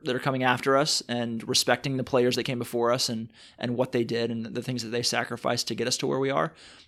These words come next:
But always to remember that at the end of the day, we are an entertainment product and that we do have a responsibility to fans and to the game to make it as good as possible.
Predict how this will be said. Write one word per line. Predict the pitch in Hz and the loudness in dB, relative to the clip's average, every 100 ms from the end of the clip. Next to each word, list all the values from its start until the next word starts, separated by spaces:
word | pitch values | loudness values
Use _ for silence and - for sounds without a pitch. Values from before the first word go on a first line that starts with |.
| _ | _
But | 170 175 | 2 4
always | 175 208 226 | 6 8 8
to | 208 | 4
remember | 160 165 160 | 4 2 4
that | 139 - - | 4 2 -6
at | - | -4
the | 185 | 0
end | |
of | 202 | 2
the | 135 | 4
day, | 151 | 4
we | 139 131 | 4 2
are | 127 147 | 4 6
an | 135 | 4
entertainment | 120 113 123 113 | 0 -4 -6 -6
product | - 123 101 92 - - | -4 -2 -2 -6 -14 -8
and | 120 120 | -6 -4
that | 107 | -4
we | 127 | -4
do | 117 135 147 | 0 2 2
have | 123 120 117 120 - | 4 4 2 0 -6
a | |
responsibility | 117 - 120 117 117 120 127 117 | -4 -2 -2 -2 -2 0 0 0
to | - 120 117 113 - - - _ | -2 -2 -2 -4 -14 -20 -20 _
fans | - 120 117 131 151 | -4 0 0 0 -2
and | - 123 123 | -2 -4 0
to | 135 | 0
the | 127 | 0
game | 120 123 131 | 0 -2 -2
to | 131 | -4
make | 120 113 120 | -4 -4 -2
it | 135 | -2
as | 110 110 | -2 -4
good | - 113 | -4 -4
as | - | -4
possible. | 120 120 - 110 117 | -2 -2 -2 -4 -6